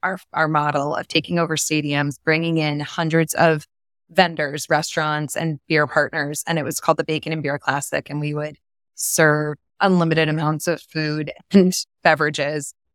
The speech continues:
to attendees. So everything was included in your ticket. You get to walk around. We had tons of games and activities like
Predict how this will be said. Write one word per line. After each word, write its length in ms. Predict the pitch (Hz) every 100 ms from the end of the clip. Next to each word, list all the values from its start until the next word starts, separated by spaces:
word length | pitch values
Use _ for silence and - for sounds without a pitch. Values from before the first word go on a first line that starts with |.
| _ _
to 300 | - 165 156
attendees. 520 | 151 - 160 139 123
So 140 | - -
everything 320 | 165 160 165
was 140 | 160
included 340 | 151 147 156 147
in 100 | 147
your 120 | 147
ticket. 400 | - 214 208 185
You 100 | 160
get 140 | 156
to 60 | -
walk 240 | 139 139 -
around. 300 | 170 170 165
We 60 |
had 100 | 151
tons 260 | - - 156
of 100 | -
games 320 | 151 151 151
and 120 | 156
activities 600 | 151 - 151 147 151 156
like 280 | 147 143 -